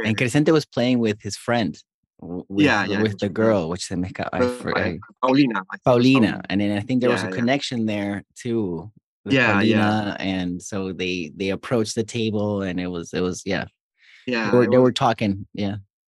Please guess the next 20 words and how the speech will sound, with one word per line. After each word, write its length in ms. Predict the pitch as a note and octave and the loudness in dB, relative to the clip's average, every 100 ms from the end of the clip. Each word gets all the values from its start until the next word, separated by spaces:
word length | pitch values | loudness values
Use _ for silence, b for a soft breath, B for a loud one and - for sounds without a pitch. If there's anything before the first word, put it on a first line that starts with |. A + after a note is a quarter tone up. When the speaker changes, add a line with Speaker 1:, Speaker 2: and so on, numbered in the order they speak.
| _ - | _ -12
Speaker 2:
it 40 | |
was 160 | A2+ A2 | -10 -8
great. 360 | B2 G#2 F#2+ _ _ _ _ _ - - _ _ _ - - | -6 -6 -10 _ _ _ _ _ -16 -16 _ _ _ -14 -6
So, 400 | B2 A#2+ A#2+ B2 F#3 | -4 -4 -6 -10 -12
yeah, 280 | E4+ G3 C3 | -10 -8 -6
i-, 60 | B2 | -6
it's, 760 | C#3+ - - - - - _ - - - - - C3+ | -8 -8 -12 -16 -20 -20 _ -14 -14 -18 -20 -12 -6
that, 160 | D3 - | -6 -4
that's 280 | D3 D#3 - | -4 -6 -2
also 260 | D3 - A2 | -2 -2 -6
great. 240 | G#2 G2+ | -8 -6
You 60 | A#2 | -6
know, 140 | A#2+ | -4
the 200 | A2+ G#2+ | -4 -6
live 220 | A2 B2+ | -6 -6
music 320 | C#3 D3 D3 B2 | -4 -4 -4 -6
is 80 | - | -8
something 260 | B2 C3 | -8 -6
that 60 | A#2 | -4
we 120 | B2+ | -6